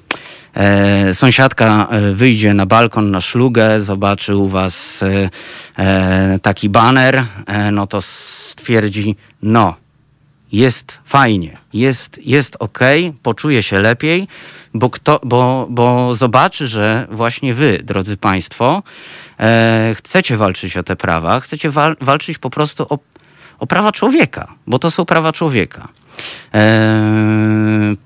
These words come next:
to nie chodzi o prawo do aborcji, tylko prawo do wyboru. I jeśli ktoś zobaczy taki baner, e, nawet niewielki, to A cztery, e, który się będzie do tego,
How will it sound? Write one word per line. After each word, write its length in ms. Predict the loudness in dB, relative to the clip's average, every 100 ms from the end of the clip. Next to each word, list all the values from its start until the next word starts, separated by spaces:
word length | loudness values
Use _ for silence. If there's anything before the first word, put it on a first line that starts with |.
| _ _ _ _ -10
to 100 | 0
nie 120 | 2 4
chodzi 300 | 2 0 -2
o 60 |
prawo 320 | -2 -2 -2
do 160 | -2 -4
aborcji, 600 | -4 -6 -8 -4 -4 -4
tylko 260 | -2 -2 -2
prawo 280 | 0 0 0
do 100 | -2
wyboru. 400 | -2 0 -2 -6 -16 -20 _ _ _ -20 -20 -20 -20 _
I 380 | 4 6 6 4
jeśli 340 | 4 2 0 -2
ktoś 180 | -2
zobaczy 400 | 0 0 0 0
taki 240 | -8 -6 -4
baner, 460 | -4 -4 -8 -12 -16 _ _ _ _ -20 -20 -20 -6
e, 540 | 2 4 6 4 4 2
nawet 300 | 2 0 2
niewielki, 720 | 4 6 4 2 -8 -16 -16 -20 -18 -4
to 140 | -2
A 80 | 0
cztery, 520 | -2 -2 -2 -2 -10 -16 -20 -10
e, 540 | -4 -2 0 0 -2
który 220 | -2 -2
się 120 | 0 0
będzie 280 | 0 0
do 120 | 0 0
tego, 460 | 0 2 2 0